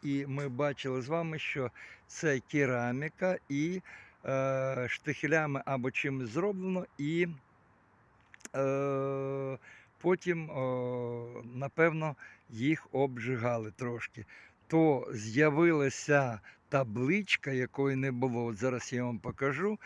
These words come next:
і все тепер стає на свої місця. Ось ми бачимо вікна, арт-об'єкт, встановлений у дві тисячі двадцять першому році.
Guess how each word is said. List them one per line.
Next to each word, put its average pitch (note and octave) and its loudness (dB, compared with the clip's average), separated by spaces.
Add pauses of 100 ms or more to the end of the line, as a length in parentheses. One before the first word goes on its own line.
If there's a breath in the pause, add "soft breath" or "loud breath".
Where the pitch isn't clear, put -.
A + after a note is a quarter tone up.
(380 loud breath)
і F3 2
все D3+ 0
тепер D3 -4
стає B2+ 0 (260 loud breath)
на C3 -2
свої C3 0
місця. A#2 -4 (440 loud breath)
Ось D#3+ -2
ми C3 -2
бачимо B2 -4
вікна, F#3 -6
арт-об'єкт, B2 -4 (320 loud breath)
встановлений D#3 -2
у C#3 -4
дві B2+ -8
тисячі - -8
двадцять B2 -10
першому B2 -10
році. A#2+ -12